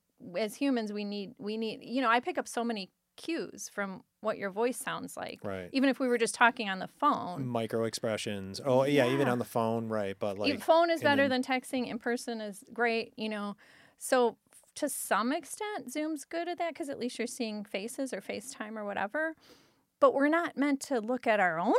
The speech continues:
Speaker 1: face all day. <laughs>
Speaker 2: That's a great point.
Speaker 1: So, I'm not standing around looking in a mirror all the time.
Speaker 2: And you're like, "God, that's what people see all
Speaker 1: I know, I'm
Speaker 2: day?"
Speaker 1: like, "Oh my
Speaker 2: <laughs>
Speaker 1: Lord, look at those lines. Look
Speaker 2: I'm
Speaker 1: at
Speaker 2: like,
Speaker 1: what's
Speaker 2: "I
Speaker 1: wrong."
Speaker 2: hate myself." <laughs>
Speaker 1: Yeah,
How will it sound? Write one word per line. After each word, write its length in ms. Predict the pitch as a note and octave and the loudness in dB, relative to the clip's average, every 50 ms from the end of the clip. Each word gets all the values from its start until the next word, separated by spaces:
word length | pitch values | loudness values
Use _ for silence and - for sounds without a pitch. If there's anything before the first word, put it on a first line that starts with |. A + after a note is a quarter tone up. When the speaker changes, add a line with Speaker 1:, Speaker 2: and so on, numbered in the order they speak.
| C#5+ C5+ | 4 4
Speaker 1:
face 420 | - - - - - - - - | 0 -6 -8 -8 -10 -14 -10 -8
all 200 | - - - - | -8 -6 -6 -8
day. 360 | - - - - B3 B3 E4+ G4 B4 | -6 -2 0 2 4 4 2 2 0
<laughs> 60 | - | -4
Speaker 2:
That's 220 | - F#2+ F2 - - | -8 -8 -8 -8 -10
a 40 | |
great 180 | F#2 F#2 F2+ F2 | -10 -12 -12 -10
point. 360 | - G2 F#2+ F#2+ F#2 - - | -10 -10 -10 -10 -12 -12 -10
Speaker 1:
So, 600 | - - - - C#4 C4 B3+ B3+ B3 A#3+ A#3+ A#3+ - - | -8 -6 2 6 8 8 10 10 10 8 8 6 6 4
I'm 120 | G3 G#3+ C4+ | 4 4 4
not 200 | G#4 C5 C5 - - - - - - _ _ _ _ _ _ | 2 0 0 -2 -6 -12 -16 -18 -20 _ _ _ _ _ _
standing 340 | - A3+ B3+ C4 C4+ C4 C4 | -4 -2 0 2 2 4 4
around 180 | C4+ C#4 C4+ B3+ | 4 4 4 2
looking 220 | C4 C4+ D#4+ C#4 | 2 0 0 0
in 60 | C4 | 0
a 20 | A#3 | 0
mirror 440 | G#3+ G#3+ A#3+ E4 A#4+ B4+ F4 F#3+ | 0 0 0 2 2 2 2 2
all 160 | E3 E3+ F3+ F3 | 2 0 0 -2
the 100 | F#3 F#3+ | -2 -4
time. 180 | - - D3+ | -4 -4 -2
Speaker 2:
And 100 | D3+ D3+ | 0 0
you're 100 | D3 C#3 | 2 2
like, 220 | B2 A#2+ A#2+ G#2+ A2+ | 2 2 0 0 0
"God, 460 | C3+ C3+ D3+ E3+ F#3 D#3+ A#2 G2+ F#2 F#2+ | 0 0 0 0 -2 -2 -4 -4 -6 -6
that's 200 | A2+ C#3+ - - | -4 -4 -4 -4
what 100 | E3+ - | -4 -4
people 240 | D3+ E3 - A2+ | -6 -6 -4 -2
see 300 | G2+ - - B2 B2+ D#3+ | -2 -2 -2 -2 -2 -4
all 180 | F3+ F#3+ G#3+ A3 | -2 0 0 6
Speaker 1:
I 140 | A#3+ E4+ - | 8 10 10
know, 180 | - A4 C5+ | 12 12 10
I'm 60 | D5+ A#4+ | 10 10
Speaker 2:
day?" 40 | - | 10
Speaker 1:
like, 200 | E5+ - - - - | 8 8 8 4 2
"Oh 180 | - F#4 A4 B4+ B4+ | 2 4 4 4 4
my 120 | A#4+ F4 C#4+ | 2 2 4
Speaker 2:
<laughs> 120 | C#4 C4 | 2 2
Speaker 1:
Lord, 580 | B3 B3 B3 - D#4+ G4+ B4 D5+ E5 D5+ B4+ - | 0 0 0 2 2 6 6 6 6 6 4 2
look 180 | C4 E4 F4+ - C5 | 0 0 2 2 2
at 80 | - - A#4 | 2 0 -2
those 200 | G4+ D#4 C#4 - | -2 -2 -2 -4
lines. 720 | - A#3+ G#3+ A3 A#3 C#4+ B4 C#5+ D5+ C5 G4+ C4+ B3 B3+ - | -6 -8 -4 -2 -2 -2 -2 -2 -2 -2 -2 -2 -2 -2 -4
Look 120 | E4 - - | -4 -4 -2
Speaker 2:
I'm 60 | - | 2
Speaker 1:
at 20 | G3+ | 2
Speaker 2:
like, 100 | C#4+ - | 2 2
Speaker 1:
what's 120 | - - - - | 2 -2 0 4
Speaker 2:
"I 160 | - - A#3 | 6 6 8
Speaker 1:
wrong." 80 | A#3 | 6
Speaker 2:
hate 400 | - - - - G3+ C4 C4+ A3+ | 4 2 0 2 4 4 4 4
myself." 540 | - C3+ C3+ A2+ G2 - - - - - D3 C#3 | 2 2 2 2 4 2 2 4 4 4 4 4
<laughs> 60 | - G#3 | 4 12
Speaker 1:
Yeah, 440 | A3 D#4 F#5 F#5 F#5 F5 C#5+ D4+ | 12 12 12 12 12 10 10 8